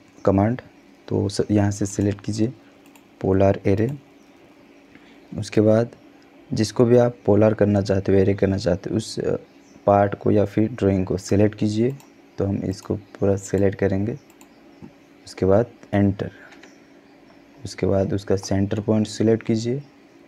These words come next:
इस तरह से automatic polar area हो चुका है। अभी यहाँ पर देखो,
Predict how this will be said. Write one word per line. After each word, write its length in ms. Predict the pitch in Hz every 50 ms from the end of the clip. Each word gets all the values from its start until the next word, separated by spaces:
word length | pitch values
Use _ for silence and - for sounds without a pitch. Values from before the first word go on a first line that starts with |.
| - - - - - - _ - - - - - - _ _ - - - - -
इस 160 | - 95 92 -
तरह 180 | - 90 92
से 120 | 90 - 98
automatic 460 | 95 95 - 98 98 98 98 107 101 - - -
polar 320 | 95 98 95 98 95 92
area 160 | 92 90 -
हो 200 | 87 95 - 95
चुका 300 | 90 - - - - -
है। 120 | 95 104 -
अभी 240 | - 110 104 104
यहाँ 180 | 104 107 107 107
पर 100 | 107 117
देखो, 340 | 113 113 120 120 - -